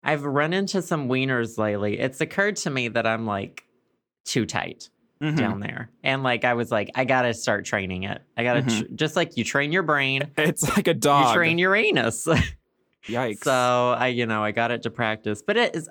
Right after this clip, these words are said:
Speaker 1: I don't know. I don't know. The last two times I've, uh, had anal, which was today,
Speaker 2: Mm-hmm.
Speaker 1: it <laughs> was, it's slightly <laughs> uncomfortable.
Speaker 2: Well, that's not any fun.
Speaker 1: No, no, no.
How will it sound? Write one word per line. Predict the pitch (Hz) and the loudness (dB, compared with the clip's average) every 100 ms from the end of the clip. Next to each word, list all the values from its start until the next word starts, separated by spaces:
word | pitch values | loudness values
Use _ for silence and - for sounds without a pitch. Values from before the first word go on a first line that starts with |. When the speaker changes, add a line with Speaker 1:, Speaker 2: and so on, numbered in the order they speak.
| - | -2
Speaker 1:
I | 151 | -2
don't | 160 | -2
know. | 147 117 107 120 - _ - - - | -2 -4 -4 -10 -18 _ -20 -18 -4
I | 156 | -2
don't | 151 | 2
know. | 123 | 2
The | 123 | 2
last | 131 151 156 | 2 2 0
two | 175 | -4
times | - 156 131 | -2 -4 0
I've, | 127 113 - - | 0 -2 -12 -10
uh, | 120 | -2
had | 120 120 117 | 0 0 0
anal, | - 113 110 101 101 101 | 0 0 0 -2 -4 -6
which | 110 107 - _ - | -8 -8 -16 _ -8
was | 113 110 | -6 -4
today, | - 101 101 95 101 - - - | -2 0 2 0 -4 -10 -20 -4
Speaker 2:
Mm-hmm. | 143 135 | 0 2
Speaker 1:
it | 143 135 | 2 2
<laughs> | 123 131 226 | 2 4 4
was, | 214 - - - - - - - - | 2 -6 -16 -20 -16 -8 -4 -2 0
it's | 202 170 | -2 -2
slightly | - 190 190 202 202 170 | 0 4 4 4 2 0
<laughs> | - | 2
uncomfortable. | 196 - - 160 156 135 104 107 110 - _ - 254 | -2 0 -2 -2 -2 -4 0 0 0 -4 _ -14 -4
Speaker 2:
Well, | 127 190 214 | 2 4 4
that's | 196 208 - | 2 2 2
not | 180 | 2
any | 117 104 | 2 0
fun. | 101 90 58 71 - _ | -2 -4 -4 -8 -10 _
Speaker 1:
No, | 165 185 214 233 208 156 | -4 0 2 2 2 0
no, | 139 135 127 123 117 | 0 0 0 0 -2
no. | 113 113 110 107 110 113 | -4 -4 -4 -6 -8 -12